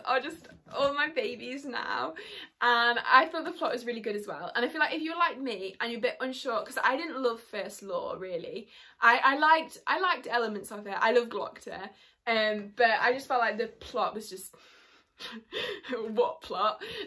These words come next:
Um, and it, it very, and I don't mind books that don't have plot, actually, but I feel like sometimes... I like there to be a direction, whereas the books just felt a bit directionless. And sometimes it would be, like, in First Law, there would be, like,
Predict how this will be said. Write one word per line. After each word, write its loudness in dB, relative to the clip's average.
Um, 4
and 6
it, 0
it 6
very, 6
and 6
I 0
don't -2
mind -2
books -8
that -6
don't 2
have -12
plot, -10
actually, -12
but -2
I 0
feel -2
like -4
sometimes... -4
I 8
like 4
there -4
to -12
be -6
a -6
direction, -2
whereas 2
the -14
books -4
just -10
felt 2
a -4
bit -6
directionless. -4
And -6
sometimes -4
it 0
would -2
be, -8
like, 0
in -6
First -8
Law, -6
there -8
would -12
be, -8
like, -4